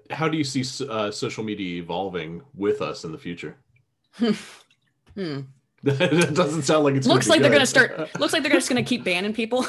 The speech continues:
Speaker 2: <laughs> because that's a certain very specific way to, uh, navigate that filter and to create
Speaker 1: Mm-hmm.
Speaker 2: that filter is to just ban people who are posting things that you don't think will, um,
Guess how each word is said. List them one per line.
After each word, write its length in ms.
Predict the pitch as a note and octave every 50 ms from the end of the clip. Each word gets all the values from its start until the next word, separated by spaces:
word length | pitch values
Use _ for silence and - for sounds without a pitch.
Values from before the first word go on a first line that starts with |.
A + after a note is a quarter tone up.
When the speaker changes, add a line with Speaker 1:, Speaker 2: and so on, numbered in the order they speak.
| - - - - - -
Speaker 2:
<laughs> 360 | - - - _ _ - G3+
because 260 | G#3+ D#4+ - D4+ C#4 C4
that's 160 | D4+ D#4 A4
a 60 | F#4+
certain 520 | - - C4+ A3 - G3 G3 F#3 C#3+ - - _ _ _ _ _ _ -
very 320 | - E3 F3 E3 F3+ F3+
specific 380 | F3+ F3+ E3 F3 - D3 C#3+ -
way 200 | D3+ C3 C#3+ F3+
to, 280 | F3+ - D3+ C#3 D3+ F3+ - _ _ _ _ _ - -
uh, 160 | D#3 C#3+ C3+
navigate 520 | C#3+ C#3 C3+ C3+ - A2 C#3+ C#3 - -
that 180 | - C#3 - - -
filter 300 | C#3 C3 C3 C#3 D#3 F3+
and 120 | D#3 D3
to 60 | D3 C3+
create 280 | - - D#3 C#3+ C#3
Speaker 1:
Mm-hmm. 60 | A2+ B2
Speaker 2:
that 180 | C3+ - -
filter 380 | - A#2+ C3+ - E3+ F3 G#3 A3 -
is 120 | E3 D#3+ -
to 80 | E3
just 220 | D3+ F3+ F3+ F3 C#3+
ban 240 | D#3 D#3 F#3+ G#3+
people 240 | A3 F3 - - D#3
who 100 | D#3 D#3 D3+
are 60 | C#3+
posting 340 | - D#3 D3 C#3 - C#3+ D3
things 220 | D3 C#3 C#3+ C#3
that 120 | - C#3 -
you 100 | D#3 D#3
don't 280 | D3+ D3+ C#3+ D3 -
think 320 | - - D3 C#3+ C#3+ - -
will, 420 | D3 D3+ C#3+ C#3+ C#3+ C#3+ C#3+ B2+ F#2+
um, 400 | B2+ C#3 C#3 C3 C3+ C3+ C3